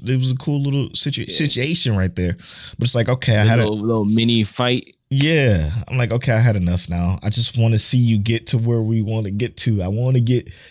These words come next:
Speaker 1: to the Tsukasa shit because that's what we here for." Like, <laughs> that, it's the same. Doctor Stone is the same shit. It hasn't, it hasn't changed. And the problem is, is it's fucking pacing. It's,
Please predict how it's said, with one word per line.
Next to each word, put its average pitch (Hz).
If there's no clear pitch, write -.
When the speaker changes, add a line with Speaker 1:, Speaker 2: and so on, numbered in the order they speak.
Speaker 1:
to -
the 117
Tsukasa 117
shit 101
because 104
that's 113
what 131
we 104
here 117
for." 135
Like, 117
<laughs> 110
that, 127
it's 143
the 139
same. 170
Doctor 156
Stone 135
is 123
the 107
same 123
shit. 135
It 104
hasn't, 120
it 104
hasn't 104
changed. 107
And 104
the 98
problem 113
is, 98
is 90
it's 90
fucking 104
pacing. 107
It's, -